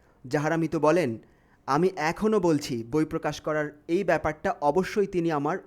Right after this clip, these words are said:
অভিভাবকের দায়িত্ব পালন করেছেন। আমাকে অনুপ্রাণিত করেছেন, এটা অস্বীকার করবার মতো কোনো দুঃসাহস আমার নেই।'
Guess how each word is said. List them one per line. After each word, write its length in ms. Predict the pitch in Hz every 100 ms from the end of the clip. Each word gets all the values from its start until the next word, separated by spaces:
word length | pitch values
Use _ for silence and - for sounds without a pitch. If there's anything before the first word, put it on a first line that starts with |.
| -
অভিভাবকের 640 | 156 185 185 180 180 135
দায়িত্ব 360 | 139 139 139 135
পালন 240 | 127 123
করেছেন। 440 | 127 123 143 117 - - -
আমাকে 360 | 156 196 220 -
অনুপ্রাণিত 520 | 160 196 202 202 202
করেছেন, 440 | 202 202 202 220
এটা 220 | 160 165 -
অস্বীকার 500 | 165 - 202 208 190
করবার 360 | 190 180 185
মতো 200 | 190 185
কোনো 160 | 185 180
দুঃসাহস 500 | 151 151 185 190 170
আমার 220 | 131 117
নেই।' 220 | 92 -